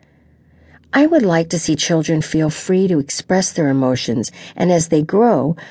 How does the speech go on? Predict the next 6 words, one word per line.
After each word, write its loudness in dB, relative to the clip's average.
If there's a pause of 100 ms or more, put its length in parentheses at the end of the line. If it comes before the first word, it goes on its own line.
learn 2
how 0
to -4
control 0
their -2
impulses. -4